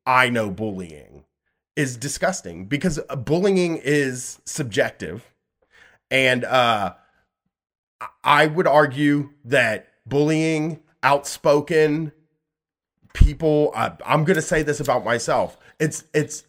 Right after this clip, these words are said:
very hard to bully me. You know <laughs> what I mean? <laughs> Like, it's nearly impossible to bully me because I put myself out there, right? And, and I say these things.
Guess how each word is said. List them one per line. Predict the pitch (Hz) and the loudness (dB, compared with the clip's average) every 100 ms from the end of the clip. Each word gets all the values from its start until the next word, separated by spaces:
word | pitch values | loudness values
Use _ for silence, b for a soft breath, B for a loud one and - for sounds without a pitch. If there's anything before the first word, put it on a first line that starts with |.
| _ - | _ -14
very | 117 156 180 | 0 2 2
hard | 165 165 147 | 2 2 0
to | 123 | -2
bully | 110 131 113 95 | -4 -4 -2 -4
me. | 85 60 _ _ _ _ _ _ | -8 -14 _ _ _ _ _ _
You | 156 | 2
know | 165 | 4
<laughs> | |
what | 165 143 | 4 2
I | 175 | 2
mean? | 160 - 233 277 - | 0 0 0 0 -4
<laughs> | - - 247 | -4 -4 6
Like, | 311 - 302 233 - | 6 6 2 0 -8
it's | - 277 233 185 | -8 0 0 2
nearly | 190 240 269 262 233 | 2 4 4 4 4
impossible | 180 269 196 196 175 175 | 4 8 8 6 2 -2
to | - | -2
bully | 147 151 175 170 | 0 4 4 4
me | 156 147 120 110 117 B B - | 4 2 2 -2 -6 B B -2
because | 180 196 170 | 2 4 4
I | 175 | 4
put | - 208 165 | 4 0 2
myself | 165 160 160 139 | 0 2 0 2
out | 139 135 135 | 2 2 0
there, | 78 57 50 - _ _ - | -8 -14 -18 -20 _ _ 2
right? | 123 139 135 b b b - | 4 4 2 b b b -2
And, | 135 | -2
and | 117 131 | 2 2
I | 127 | 4
say | 147 - 143 139 | 2 2 0 0
these | 104 95 87 | -4 -10 -12
things. | 143 85 67 52 - | -10 -10 -12 -20 -20